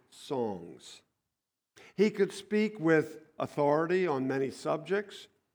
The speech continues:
and kings from every nation sent ambassadors to hear the wisdom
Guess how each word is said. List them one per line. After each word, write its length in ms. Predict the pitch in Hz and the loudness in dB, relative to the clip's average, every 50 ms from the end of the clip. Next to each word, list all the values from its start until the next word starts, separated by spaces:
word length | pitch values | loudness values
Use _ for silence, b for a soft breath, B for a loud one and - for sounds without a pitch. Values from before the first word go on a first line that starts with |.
| _ - b b b b b | _ -20 b b b b b
and 220 | 160 175 180 - | 0 0 0 2
kings 280 | - 202 208 214 208 185 | 4 6 6 6 4 2
from 260 | - - 175 165 180 - - | -4 -2 -2 -2 -4 -4 -2
every 420 | - 214 220 214 185 185 202 208 196 | 0 2 2 2 2 2 4 4 4
nation 680 | 190 190 185 185 190 185 - - - 156 139 127 135 - - - - 151 | 4 4 4 4 2 2 0 -2 -4 -2 -2 -2 -4 -6 -8 -12 -14 -14
sent 300 | 143 - - 175 175 175 | -10 -8 -6 -4 -2 -2
ambassadors 800 | 156 143 135 131 160 160 165 175 170 - - 175 175 165 160 143 - b b b b b _ | 0 0 0 2 2 4 4 2 2 0 -4 -4 -4 -4 -4 -6 -12 b b b b b _
to 140 | - 143 135 | -4 -4 -2
hear 440 | 123 123 147 151 156 156 160 151 - - _ _ - | -2 0 0 0 0 0 -2 -4 -8 -14 _ _ -10
the 80 | 139 123 | -8 -6
wisdom 640 | 120 131 139 143 131 131 - - 139 131 131 135 | -2 0 0 0 0 -2 -4 -4 -4 -4 -4 -6